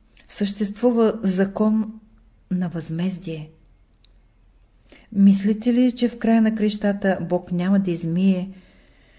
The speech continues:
вълната на закланите агънца?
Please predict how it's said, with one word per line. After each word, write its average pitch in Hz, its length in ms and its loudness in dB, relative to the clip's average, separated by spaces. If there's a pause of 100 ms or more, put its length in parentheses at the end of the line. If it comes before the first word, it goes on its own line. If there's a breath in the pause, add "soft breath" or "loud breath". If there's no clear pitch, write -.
(760 loud breath)
вълната 196 640 4
на 180 140 0
закланите 180 800 -2
агънца? 180 580 -4